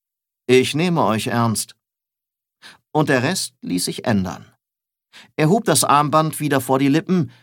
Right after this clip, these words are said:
stellte Kontakt zur Pressechefin der Organisation Zahn her. „Ich habe zwei weitere Gäste für die Besucherlounge. Setz sie bitte auf die Liste.“ Er nannte Rios und Hassans Namen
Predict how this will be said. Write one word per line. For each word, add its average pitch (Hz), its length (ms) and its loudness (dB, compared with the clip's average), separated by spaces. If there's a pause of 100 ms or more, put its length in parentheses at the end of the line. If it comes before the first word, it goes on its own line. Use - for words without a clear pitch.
(240)
stellte 160 400 -2
Kontakt 151 460 -2
zur 131 160 -4
Pressechefin 131 680 0
der 120 120 4
Organisation 117 800 0
Zahn 104 360 0
her. - 340 -14 (1400)
„Ich 147 320 2
habe 175 220 4
zwei 160 260 2
weitere 156 380 2
Gäste 147 360 0
für 143 100 -4
die 143 80 2
Besucherlounge. 120 920 0 (640)
Setz - 260 -4
sie 151 100 0
bitte 143 260 2
auf 113 120 2
die 123 80 -2
Liste.“ 107 360 -2 (960)
Er 156 200 2
nannte 170 360 0
Rios 165 360 -2
und 120 160 -4
Hassans 127 380 0
Namen 127 500 2